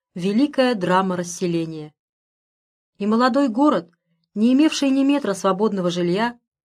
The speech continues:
лишённый полена дров, примет, с мучительными усилиями рассредоточит и приютит тысячи и тысячи семей.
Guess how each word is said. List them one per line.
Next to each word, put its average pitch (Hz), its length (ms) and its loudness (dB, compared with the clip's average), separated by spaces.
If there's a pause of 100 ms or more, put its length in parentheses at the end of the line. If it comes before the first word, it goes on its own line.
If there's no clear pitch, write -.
(180)
лишённый 277 500 2
полена 247 440 2
дров, 233 400 0 (880)
примет, 240 460 2 (300)
с - 120 -18
мучительными 262 680 4
усилиями 247 640 2
рассредоточит 180 840 -2
и 175 60 -8
приютит 170 560 -4 (500)
тысячи 285 420 2
и 220 100 2
тысячи 190 420 -8
семей. 170 500 -6